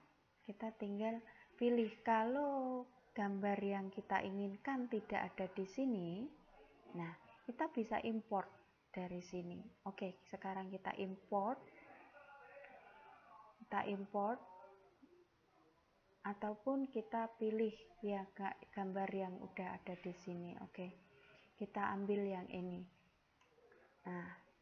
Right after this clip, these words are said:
klik di sini, kita klik oke. Hmm. Nah,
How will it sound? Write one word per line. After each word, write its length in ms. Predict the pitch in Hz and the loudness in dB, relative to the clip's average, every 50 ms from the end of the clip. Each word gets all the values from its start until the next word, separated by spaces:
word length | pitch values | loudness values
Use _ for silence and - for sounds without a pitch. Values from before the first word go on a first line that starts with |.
| _ _ _ | _ _ _
klik 320 | - 196 196 190 - - | -2 0 0 0 -4 -6
di 160 | - 196 185 | -4 -2 -2
sini, 560 | 180 - - 190 190 196 214 233 262 285 320 302 - - - - - - - - _ _ _ _ _ _ _ _ _ - | -2 -2 -2 0 0 2 2 2 2 2 0 -2 -6 -12 -20 -20 -20 -20 -20 -20 _ _ _ _ _ _ _ _ _ -10
kita 220 | - 185 180 - | -8 -8 -8 -4
klik 320 | - 208 214 214 - - - 190 | -2 -2 -2 -2 -4 -6 -6 -6
oke. 340 | 185 185 - - 185 185 185 185 - - - - _ _ _ _ - - - - _ _ _ _ _ _ _ _ _ _ _ _ _ _ _ _ _ _ _ _ _ _ _ _ - - - - - - - - - - - - - - - - - _ _ _ _ _ _ _ _ _ _ _ _ _ _ _ _ _ _ _ _ _ _ _ _ _ _ _ _ _ - - - - - _ _ _ _ _ _ _ _ - | -6 -6 -6 -8 -6 -6 -6 -8 -12 -16 -20 -20 _ _ _ _ -20 -20 -20 -20 _ _ _ _ _ _ _ _ _ _ _ _ _ _ _ _ _ _ _ _ _ _ _ _ -18 -18 -18 -18 -20 -20 -20 -20 -20 -20 -20 -20 -20 -20 -20 -20 -20 _ _ _ _ _ _ _ _ _ _ _ _ _ _ _ _ _ _ _ _ _ _ _ _ _ _ _ _ _ -20 -20 -20 -20 -20 _ _ _ _ _ _ _ _ -8
Hmm. 260 | 226 226 233 240 247 - - _ _ _ _ _ _ _ _ _ - - - - - - _ _ _ _ _ _ _ _ _ _ _ _ _ _ - - - - - - - - - - - _ _ _ _ - - _ _ _ - - - _ _ _ _ _ _ - - - - - _ _ _ _ _ _ _ _ _ - - - - - _ _ _ _ | -6 -4 -4 -6 -6 -10 -16 _ _ _ _ _ _ _ _ _ -20 -20 -20 -20 -20 -20 _ _ _ _ _ _ _ _ _ _ _ _ _ _ -20 -20 -20 -20 -20 -20 -20 -20 -20 -20 -20 _ _ _ _ -20 -20 _ _ _ -20 -20 -20 _ _ _ _ _ _ -20 -20 -20 -20 -20 _ _ _ _ _ _ _ _ _ -20 -20 -20 -20 -20 _ _ _ _
Nah, 220 | 185 185 180 180 | -4 -2 -2 -2